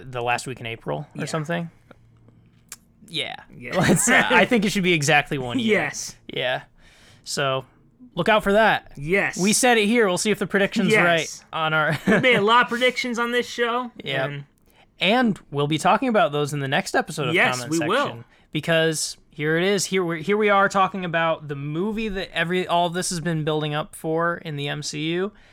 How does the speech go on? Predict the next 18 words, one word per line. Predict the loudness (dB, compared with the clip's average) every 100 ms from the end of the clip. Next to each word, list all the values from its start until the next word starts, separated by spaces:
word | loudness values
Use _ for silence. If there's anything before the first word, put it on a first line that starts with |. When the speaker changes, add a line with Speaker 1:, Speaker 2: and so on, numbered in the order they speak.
| -20 -6
Speaker 1:
and | 0 2 2 0 -4 -12 _ _ _ _ -4
what | -2 2
all | 4 4 2
of | -2
Comment | -2 -2 -4 -2
Section | -4 -4 -8
has | -8
been | -6 -6
building | -4 -4 -6
up | -8
Speaker 2:
Yes. | -8
Speaker 1:
for. | -10 -8
So | -10
tune | -6 -4 -4
into | -4 -4
that | -2
next | -2 -2 0
episode. | -2 -2 0 2 0